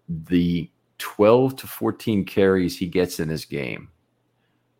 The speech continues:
will hold enormous portent for his future with the Ravens.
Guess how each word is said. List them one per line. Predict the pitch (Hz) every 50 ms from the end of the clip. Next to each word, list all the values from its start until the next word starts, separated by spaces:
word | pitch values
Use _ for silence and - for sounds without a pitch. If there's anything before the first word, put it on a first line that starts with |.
| _ _ _ -
will | 92 92 85
hold | - - - 95 92 92 90 92 90 - - _ -
enormous | 80 85 87 85 87 92 95 104 104 107 104 101 98 - - - _ _ _ _
portent | - - 92 87 - - - - - 92 85 78 - _
for | - - 80 73
his | 73 76 -
future | - - 87 82 - - 82 76
with | - - -
the | - -
Ravens. | - - 50 50 - - - - - -